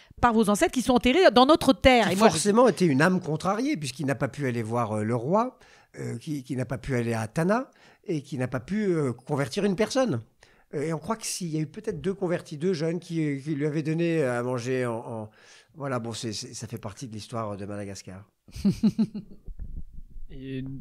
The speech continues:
Speaker 3: personnellement, avez-vous fait le lien avec, euh, cette branche de la famille ? En reste-t-il ?
Speaker 2: Oui, oui, oui, il en reste, on les a contactés,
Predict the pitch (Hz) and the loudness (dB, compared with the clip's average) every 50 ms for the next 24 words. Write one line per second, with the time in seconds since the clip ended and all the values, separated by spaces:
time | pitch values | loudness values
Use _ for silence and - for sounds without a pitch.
0 | 165 - 135 - - 135 143 175 196 190 170 147 147 147 147 147 - - 170 151 | -10 -10 -8 -6 -6 -4 -2 0 0 2 2 2 2 0 0 -2 -2 -4 -2 0
1 | 147 143 147 147 165 185 196 202 180 147 147 139 - - 147 139 139 135 131 - | 0 0 0 0 0 0 0 0 0 0 -2 -4 -4 -4 -2 -2 -2 -2 -4 -4
2 | - 147 131 139 131 151 143 139 151 160 156 143 135 139 135 - 143 139 147 151 | -6 -6 -4 -2 -2 0 0 0 0 0 0 -2 -2 -4 -4 -4 -4 -4 -2 -2
3 | 151 143 135 - 151 147 147 160 - - 147 - - 151 147 151 - _ - 196 | -4 -4 -4 -2 0 0 0 0 -2 -2 -4 -4 -4 -6 -6 -8 -10 _ 0 2
4 | 247 262 277 269 277 285 294 277 214 143 139 143 196 285 349 - - 170 131 123 | 4 6 8 8 8 8 6 6 4 4 4 4 4 2 2 0 -2 -2 -2 0
5 | 113 120 - - 107 - 107 - - - 196 240 277 285 | -2 -4 -6 -6 -8 -10 -10 -10 -4 -4 -2 -2 -2 -2